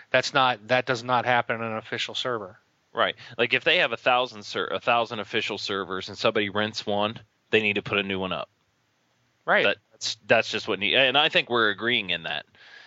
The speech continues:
Speaker 2: You know, I think that's, we're in agreement of, like, yes, I don't want a thousand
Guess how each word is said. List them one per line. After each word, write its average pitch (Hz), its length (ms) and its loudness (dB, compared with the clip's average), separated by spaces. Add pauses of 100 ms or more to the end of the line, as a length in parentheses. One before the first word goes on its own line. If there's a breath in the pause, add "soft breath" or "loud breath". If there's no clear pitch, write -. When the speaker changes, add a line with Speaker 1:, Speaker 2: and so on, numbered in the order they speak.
(240 loud breath)
Speaker 2:
You 104 100 2
know, 101 160 2
I 101 80 2
think 104 240 -2
that's, - 400 -4
we're 98 160 0
in 92 80 -2
agreement 95 400 -2
of, 85 220 -6
like, 90 220 -2
yes, 98 260 0
I 98 100 4
don't 123 200 0
want 120 300 2 (1300 soft breath)
a - 80 2
thousand 113 880 -4